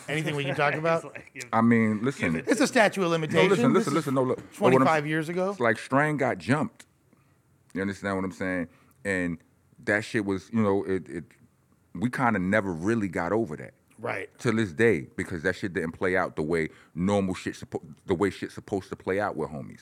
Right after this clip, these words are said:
Speaker 1: Right.
Speaker 3: You understand what I'm saying? So it's still, it's still a little bit of uneasiness about that, o-, on that topic to this day in boot camp.
Speaker 1: Right.
Speaker 3: You understand what I'm saying? But, um,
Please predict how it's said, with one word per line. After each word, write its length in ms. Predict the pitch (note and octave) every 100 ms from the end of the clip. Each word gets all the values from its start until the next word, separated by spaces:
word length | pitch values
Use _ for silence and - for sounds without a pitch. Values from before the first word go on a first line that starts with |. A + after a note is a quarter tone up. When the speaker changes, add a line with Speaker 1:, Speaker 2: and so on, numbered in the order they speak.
| -
Speaker 1:
Right. 300 | A#2 G#2+ G2+
Speaker 3:
You 80 | E2
understand 340 | F2+ - F2+
what 60 | F2
I'm 80 | D#2+
saying? 300 | - E2+ D#2+ - -
So 220 | - F2+
it's 100 | A2
still, 680 | - - C#3 C#3 A#2+ G#2 G2 - _
it's 140 | A#2 A2
still 460 | - - D#3+ D#3+
a 40 | C3+
little 240 | C3 B2+
bit 160 | A2+ A2+
of 80 | -
uneasiness 680 | A2 G#2+ B2 A#2 F#2+ F#2+ -
about 360 | B1+ D#2 C#2+ C2+
that, 180 | A1+ - _ _ _ - -
o-, 160 | G2 A2+
on 100 | G#2+
that 160 | G2+
topic 300 | - F#2 -
to 100 | -
this 180 | G2+ A#2
day 260 | F#2 F#2 D2
in 180 | A#2 A2
boot 220 | A2 A#2+
camp. 240 | - - - _ -
Speaker 1:
Right. 300 | A2+ A2 F#2+ - - -
Speaker 3:
You 80 | F#2
understand 340 | F#2+ - A2
what 60 | G#2+
I'm 80 |
saying? 320 | G#2+ A2+ A2+ A#2 _ _ _ _ -
But, 220 | F2 A2
um, 440 | G#2+ F2+ D2+ B1+